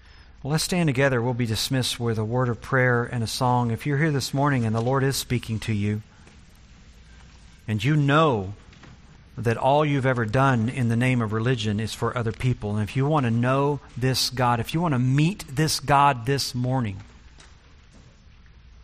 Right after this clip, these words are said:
we encourage you to come see us.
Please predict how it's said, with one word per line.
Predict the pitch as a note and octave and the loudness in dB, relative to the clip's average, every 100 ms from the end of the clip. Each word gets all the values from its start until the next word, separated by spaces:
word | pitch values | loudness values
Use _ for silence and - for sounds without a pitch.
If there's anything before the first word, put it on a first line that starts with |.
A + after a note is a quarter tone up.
| - - D#3+ - - - - - - - - - - - | -20 -20 -20 -20 -20 -20 -20 -20 -20 -20 -20 -20 -20 -6
we | D3 | -4
encourage | C#3 - D3+ C3 A#2 | -2 0 0 0 0
you | A2+ | -2
to | |
come | A2+ C#3 A#2+ | 0 0 0
see | - C#3 | -2 -2
us. | G2+ - - - - | -2 -4 -10 -12 -16